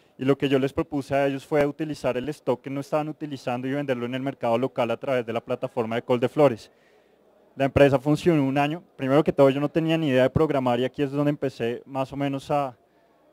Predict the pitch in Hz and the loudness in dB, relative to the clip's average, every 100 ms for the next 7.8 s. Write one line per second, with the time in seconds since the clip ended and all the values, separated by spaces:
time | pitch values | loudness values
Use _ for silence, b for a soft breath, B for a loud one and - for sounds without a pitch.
0 | _ 139 - 135 123 135 151 143 135 139 | _ -4 -2 -6 0 0 0 -4 0 2
1 | 160 160 165 - 180 165 170 139 120 127 | 0 0 -4 0 2 6 6 6 4 2
2 | 127 135 - 139 - - 139 - 127 123 | -2 -8 -8 -10 -12 -16 -10 -8 -6 -4
3 | 135 123 123 123 151 156 156 156 156 143 | 0 2 2 0 -2 2 4 4 2 -2
4 | _ _ _ _ _ 143 139 143 143 147 | _ _ _ _ _ 2 4 2 0 -4
5 | - 147 - 151 147 143 143 143 139 139 | 2 2 2 -2 2 2 2 -2 -4 -8
6 | 143 139 135 143 135 117 - 147 139 143 | -8 -4 -4 -8 -10 -10 -6 -4 0 -2
7 | 120 117 123 127 139 - 135 110 | -2 -6 -8 -12 -14 -8 -6 -6